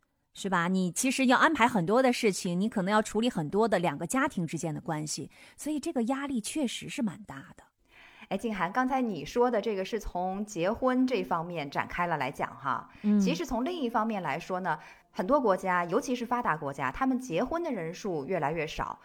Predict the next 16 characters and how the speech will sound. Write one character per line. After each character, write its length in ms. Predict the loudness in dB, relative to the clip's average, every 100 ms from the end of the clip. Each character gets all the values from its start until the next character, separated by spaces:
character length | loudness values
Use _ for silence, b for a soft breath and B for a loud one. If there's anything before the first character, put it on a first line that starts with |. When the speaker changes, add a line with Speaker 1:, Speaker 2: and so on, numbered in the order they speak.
| B
Speaker 2:
但 160 | -4 -4
是 80 | -4
另 200 | -4 -4
一 100 | -2
边 240 | -2 0
呢， 200 | 0 0 -4
离 240 | -6 -2 -2
婚 260 | -2 -2
率 160 | -2 -2
反 240 | -2 -2
倒 140 | 0 0
是 140 | -2
节 200 | -4 -4
节 200 | -2 -4
攀 260 | -2 -4 -4
升。 320 | -4 -6